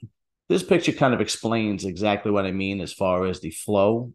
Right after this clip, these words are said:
You see how small Ian's waist is and his shoulder to waist ratio. And, you know, Mustafa doesn't have that. And he also has to, he has to learn his control, his midsection a little bit better. Now, that being said, he had more muscle than anybody on the stage. He had muscle for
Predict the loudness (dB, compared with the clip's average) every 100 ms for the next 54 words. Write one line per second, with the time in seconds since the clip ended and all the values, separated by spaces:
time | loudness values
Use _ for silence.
0 | -4 2 4 4 2 -2 -2 0 0 -2
1 | -6 -6 -6 -6 -4 -4 -4 -4 -4 -6
2 | -8 -8 -6 -4 -4 -2 -2 -2 -4 -6
3 | _ _ _ -4 -2 0 -2 -4 -6 -4
4 | -4 -6 -8 -12 _ _ _ _ _ _
5 | _ _ _ -2 0 2 2 -2 0 0
6 | 0 -4 -6 -10 -12 -14 -10 -8 -2 0
7 | 0 0 0 -4 -8 _ _ _ 2 2
8 | 4 2 4 2 0 -2 -4 2 2 2
9 | -2 -4 -6 -4 -6 -6 -8 -6 -8 -10
10 | -12 -12 -12 -6 -4 0 0 0 -2 -4
11 | -4 -4 -4 -6 _ _ _ _ _ -2
12 | 2 4 2 0 0 0 2 0 -2 -4
13 | -4 -4 -8 -4 0 0 2 0 0 -2
14 | -4 -4 -4 -2 0 2 2 0 0 -2
15 | -2 -6 -8 -6 -8